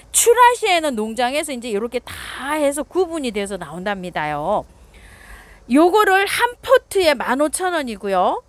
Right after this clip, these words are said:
두 포트에 이만 오천 원, 세 포트는 삼만 오천 원, 다섯 포트는 오만 원 요렇게 해서 가는데요. 사장님께서 다 요렇게 골라가지고 보내신답니다.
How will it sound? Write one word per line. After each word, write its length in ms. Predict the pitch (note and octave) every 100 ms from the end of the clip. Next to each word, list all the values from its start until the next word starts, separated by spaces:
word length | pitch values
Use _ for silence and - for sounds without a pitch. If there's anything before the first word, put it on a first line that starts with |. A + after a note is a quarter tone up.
| _ -
두 160 | F4
포트에 460 | - G#4 - F4+ C4+
이만 400 | A#3 D#4+ E4+ C4
오천 360 | G#3 - G#3
원, 140 | F3+ E3+
세 180 | - F4
포트는 640 | - G4 - D#4 C4 C#4+
삼만 400 | - G4+ G#4 F4
오천 320 | A#3 - G3
원, 180 | E3 C#3+ _ _ _ _ -
다섯 300 | B3+ C#4+ G4+
포트는 500 | F#4+ D#4 D4+ C#4+ C#4+ -
오만 420 | C#4 F4 G4 F#4+
원 240 | D#4 A#3
요렇게 320 | F#3+ G3+ A#3 G#3
해서 140 | G3
가는데요. 540 | - F#3+ G#3+ G3+ A3+
사장님께서 720 | A#3 D#4 D4+ B3+ A3 G4 C4 - _ _ - - - -
다 540 | A#3+ C4+ D4 D#4+ E4+
요렇게 280 | D4 D4+ D#4+
골라가지고 1200 | - D4 E4+ F4 C4+ A3+ B3+ A#3 A3 B3+ A#3+ D#3 _ _ _
보내신답니다. 960 | G#3+ B3+ C#4 C4 G3+ D#3+ E3 E3 D3+